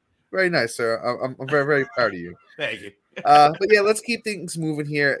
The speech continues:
Speaker 1: Yeah, Camilo Doval, he's the man. Very, very elite closer. I have him as my number seven closer going into next year.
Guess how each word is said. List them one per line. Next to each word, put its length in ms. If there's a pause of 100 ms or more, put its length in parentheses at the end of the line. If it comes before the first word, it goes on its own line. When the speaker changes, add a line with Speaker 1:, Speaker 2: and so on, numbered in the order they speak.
(100)
Speaker 1:
Yeah, 280 (380)
Camilo 420
Doval, 520 (600)
he's 200
the 100
man. 300 (120)
Very, 680
very 340
elite 480
closer. 520
I 80
have 180
him 80
as 120
my 80
number 300
seven 440
closer 420
going 300
into 200
next 320
year. 340